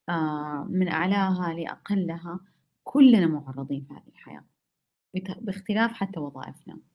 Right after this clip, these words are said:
فمرة مهم الاستبصار. مهم الإنسان يكون عنده بصيرة في الذات. مهم أنتبه على التغييرات اللي أنا قاعدة أمر فيها. مهم أنتبه أنا إيش بيغيرني، ليش صار فيه زي كذا.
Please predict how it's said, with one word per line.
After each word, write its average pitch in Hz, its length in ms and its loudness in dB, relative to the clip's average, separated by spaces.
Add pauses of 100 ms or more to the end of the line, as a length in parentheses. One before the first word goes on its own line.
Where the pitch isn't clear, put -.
(500)
فمرة 285 300 6
مهم 233 260 6
الاستبصار. - 800 -6 (640)
مهم 247 220 6
الإنسان 190 360 0
يكون 190 240 -4
عنده 170 240 -4
بصيرة 151 480 -6
في - 120 -14
الذات. 135 440 -14 (380)
مهم 233 240 6
أنتبه 208 420 2
على 156 140 -6
التغييرات 165 680 -8
اللي 156 60 -8
أنا 156 140 -10
قاعدة 156 280 -14
أمر 147 240 -14 (100)
فيها. 143 360 -14 (360)
مهم 330 180 6
أنتبه 262 360 4
أنا 226 360 0
إيش - 280 -4
بيغيرني، 165 880 -4
ليش 202 140 -8
صار 165 240 -12
فيه 160 180 -14
زي 147 180 -12
كذا. 147 360 -16